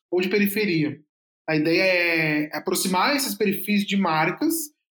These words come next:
justamente com o objetivo de levar mais representatividade pras pessoas.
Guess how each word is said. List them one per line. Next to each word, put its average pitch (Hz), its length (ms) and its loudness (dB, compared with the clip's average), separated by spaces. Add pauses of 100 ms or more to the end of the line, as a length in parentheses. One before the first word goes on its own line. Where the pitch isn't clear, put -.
(120)
justamente 196 480 0
com 220 80 -2
o 247 160 2
objetivo 240 500 -2
de 208 180 -2
levar 208 440 2
mais 233 240 0
representatividade 208 880 -2
pras 196 180 -4
pessoas. 202 480 -4